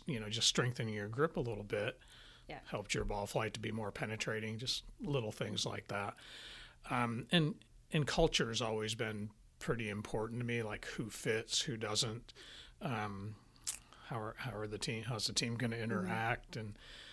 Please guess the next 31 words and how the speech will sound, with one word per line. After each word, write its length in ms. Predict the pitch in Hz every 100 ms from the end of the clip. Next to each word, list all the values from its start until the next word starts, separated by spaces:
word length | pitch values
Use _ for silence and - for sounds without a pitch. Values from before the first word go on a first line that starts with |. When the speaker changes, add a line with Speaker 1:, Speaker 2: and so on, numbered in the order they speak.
| - -
Speaker 1:
um, 260 | 120 104
travel 500 | 101 131 110 120 123 -
together? 500 | 160 139 139 143 147
I 80 | 131
mean, 120 | 120
Speaker 2:
Yeah. 60 | 127
Speaker 1:
it's 140 | -
like 180 | 131 123
a 60 |
sorority, 640 | - - 120 165 135 104 120
so 480 | - 113 113 110 - - - -
everybody 380 | 120 120 120 104
has 300 | 120 110 -
to 80 | 110
have 240 | 127 104
some 400 | - - 123 110
sort 400 | 110 - 117 110
of 200 | 107 104
respect 680 | 104 107 - - 110 - -
for 180 | - 123
everybody 480 | 113 113 113 107 101
else. 480 | 101 - - - -
Speaker 2:
Yeah. 80 | - - - - - - - -
Speaker 1:
Uh, 280 | 123 110 107
so, 280 | - 135 120 - -
so 160 | - 127
we 100 | 131
looked 240 | 120 -
for 140 | 120
that. 360 | 113 110 107 -
Now, 420 | 139 123 107 107